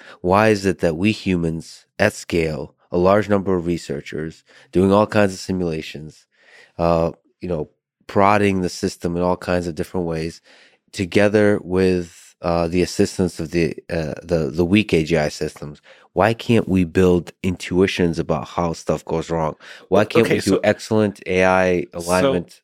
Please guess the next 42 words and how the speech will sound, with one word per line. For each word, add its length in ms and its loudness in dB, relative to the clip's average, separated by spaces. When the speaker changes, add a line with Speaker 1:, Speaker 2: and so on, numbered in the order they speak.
Speaker 1:
safety 400 -6
research? 380 -8
Speaker 2:
o-, 40 -2
okay, 200 0
so, 240 2
like, 200 2
I'll 160 0
get 200 0
there, 160 2
but 140 2
the 80 2
one 260 -6
thing 100 2
I 60 4
want 160 4
to 100 -6
note 220 2
about 260 0
is 80 -8
that 160 -4
this 160 -2
has 160 0
not 260 0
been 140 -2
remotely 640 -2
how 160 -4
things 240 -2
have 160 -4
been 160 -4
playing 220 -2
out 160 -4
so 160 -16
far. 320 -16
Speaker 1:
Sure. 120 -10
Speaker 2:
The 80 2
capabilities 500 2
are 60 -10
going 120 4
like, 260 -2
doot, 220 -4
doot, 220 0
doot, 160 4